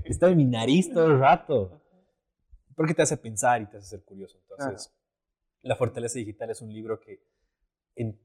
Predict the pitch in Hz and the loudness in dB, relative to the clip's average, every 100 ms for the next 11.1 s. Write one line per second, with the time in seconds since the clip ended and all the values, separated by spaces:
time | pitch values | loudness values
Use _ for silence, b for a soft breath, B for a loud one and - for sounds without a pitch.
0 | _ 170 165 156 123 127 131 113 104 101 | _ 6 6 4 0 -2 -4 -10 -14 -8
1 | 131 123 110 - 117 120 - - 120 127 | -6 -6 -8 -12 -8 -6 -6 -6 -6 -6
2 | 104 98 110 110 113 _ 113 107 98 110 | -16 -16 -20 -18 -20 _ -10 -10 -14 -18
3 | _ _ _ _ _ _ _ 110 - 139 | _ _ _ _ _ _ _ -14 -8 -4
4 | 131 117 117 104 110 - 110 101 _ 90 | -4 -6 -12 -14 -14 -16 -16 -16 _ _
5 | _ _ _ _ 110 147 160 104 98 _ | _ _ _ _ -6 -6 -12 -14 -16 _
6 | _ _ 120 117 127 127 120 - 117 131 | _ _ _ -2 -2 -4 -12 -14 -10 -10
7 | - 127 120 104 107 110 101 107 - _ | -10 -16 -10 -10 -10 -16 -18 -20 -20 _
8 | 110 110 104 104 104 110 _ 101 98 98 | -12 -12 -12 -12 -12 -16 _ -20 -20 -20
9 | - 107 107 107 104 - _ _ _ _ | -16 -8 -8 -10 -18 -20 _ _ _ _
10 | _ 127 135 127 127 120 113 110 98 90 | _ -4 -2 2 2 2 0 0 -2 -4
11 | 87 | -10